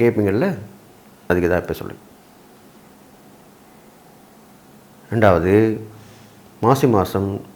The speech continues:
சிவபெருமானுடைய மாதமா சொல்லப்பட்டிருக்கு. கண்டிப்பாக மகா சிவராத்திரி அன்னைக்கு விரதம் இருங்க.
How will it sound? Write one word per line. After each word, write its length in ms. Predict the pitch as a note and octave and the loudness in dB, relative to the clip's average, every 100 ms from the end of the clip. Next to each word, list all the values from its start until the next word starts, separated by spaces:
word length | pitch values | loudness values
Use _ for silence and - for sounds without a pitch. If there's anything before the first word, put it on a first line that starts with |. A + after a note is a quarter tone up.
| - - | -20 -4
சிவபெருமானுடைய 640 | - C#3 B2 G#2+ F#2+ F2+ | 4 6 8 4 2 0
மாதமா 300 | F2+ F2+ F2+ | 0 -2 -2
சொல்லப்பட்டிருக்கு. 540 | F2+ F2 E2 - - - - - - - - - - - | -6 -8 -10 -12 -18 -20 -20 -20 -20 -20 -20 -20 -20 -20
கண்டிப்பாக 1000 | - A2+ A#2+ B2+ E2 D2+ D#2 F2+ G2 G2+ - - - - - - - | -6 -4 -2 -2 -2 0 0 -2 -2 -4 -10 -20 -20 -20 -20 -18 -2
மகா 200 | A2 C3+ | 4 6
சிவராத்திரி 360 | A#2 G2+ F2+ | 6 2 2
அன்னைக்கு 340 | E2+ E2 - G#2 | 0 -2 -2 0
விரதம் 280 | G2 G2 | 0 0
இருங்க. 560 | F2 D2+ D2 E2+ F#2 | -2 -4 -2 0 0